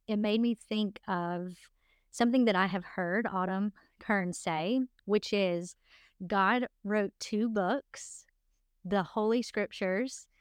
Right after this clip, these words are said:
and then creation. And so this idea of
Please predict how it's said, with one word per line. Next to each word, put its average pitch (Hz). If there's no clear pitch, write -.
and 208
then 220
creation. -
And 214
so 202
this 233
idea 202
of 185